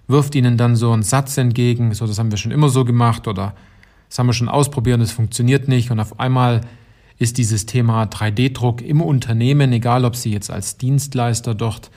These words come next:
vor Ort waren und haben vorgestellt, was Sie tun oder haben eine Analyse gemacht oder Sie sind vielleicht in einer Abteilung tätig, wo einige drei D Drucker stehen und Sie wollen anderen Abteilungen zeigen, was Sie jetzt für Probleme lösen können.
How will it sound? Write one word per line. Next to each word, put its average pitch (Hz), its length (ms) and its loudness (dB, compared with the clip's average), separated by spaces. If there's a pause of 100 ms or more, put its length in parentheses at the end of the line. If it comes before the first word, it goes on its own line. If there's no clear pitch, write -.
(200)
vor - 200 -6
Ort - 200 -2
waren 123 160 4
und 113 80 2
haben 113 140 2
vorgestellt, 123 680 0
was 107 140 -6
Sie 113 100 -10
tun 147 440 0 (580)
oder 101 100 -4
haben 113 120 2
eine 110 200 0
Analyse 127 540 0
gemacht 120 500 0 (960)
oder 120 440 2
Sie - 140 -4
sind 110 320 0
vielleicht 104 540 -8 (580)
in 110 100 -6
einer 95 220 -4
Abteilung 127 480 2
tätig, 120 460 0
wo 110 100 -2
einige 135 380 0
drei 117 160 -2
D 143 140 0
Drucker 127 300 -2
stehen 117 360 -2
und 101 200 -4 (520)
Sie - 180 -4
wollen 120 320 2
anderen 120 400 2
Abteilungen 113 640 0
zeigen, 113 340 -2
was 110 200 -2
Sie 110 100 -4
jetzt 104 180 -6
für 120 140 -6
Probleme 127 460 0
lösen 123 360 0
können. 110 380 -2